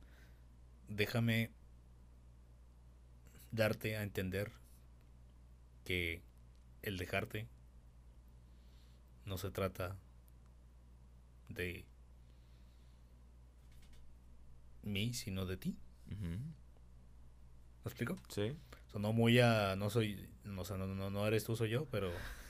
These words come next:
Speaker 2: <laughs>
Speaker 1: algo ahí
Speaker 2: Ah,
Speaker 1: hubo.
Speaker 2: sí.
Speaker 1: Escríbanlo
Speaker 2: Ahí
Speaker 1: y lo
Speaker 2: hubo
Speaker 1: van a
Speaker 2: algo
Speaker 1: entender.
Speaker 2: diferente.
Speaker 1: Sí.
Speaker 2: Pero sí, güey. ¿Tú qué piensas de este proceso como que dice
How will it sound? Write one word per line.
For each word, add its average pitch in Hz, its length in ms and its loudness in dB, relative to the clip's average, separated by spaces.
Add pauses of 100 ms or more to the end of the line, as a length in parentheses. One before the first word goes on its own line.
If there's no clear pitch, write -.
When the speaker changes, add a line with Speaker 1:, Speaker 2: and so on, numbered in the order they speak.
(280)
Speaker 2:
<laughs> - 680 0
Speaker 1:
algo 139 280 12
ahí 131 160 12
Speaker 2:
Ah, 95 240 10
Speaker 1:
hubo. 110 60 0
Speaker 2:
sí. 92 400 8
Speaker 1:
Escríbanlo 165 500 12
Speaker 2:
Ahí 151 60 12
Speaker 1:
y - 20 12
lo 127 80 12
Speaker 2:
hubo 127 80 12
Speaker 1:
van 120 40 12
a - 40 12
Speaker 2:
algo 120 120 12
Speaker 1:
entender. 101 280 10
Speaker 2:
diferente. 90 240 0
Speaker 1:
Sí. - 180 6 (1500)
Speaker 2:
Pero 87 260 4
sí, - 160 -4
güey. - 120 -4 (1200)
¿Tú - 100 4
qué 110 80 8
piensas 104 340 2
de 95 60 0
este 92 520 4 (1400)
proceso 95 320 0
como 87 180 -4
que - 100 -6
dice - 360 -6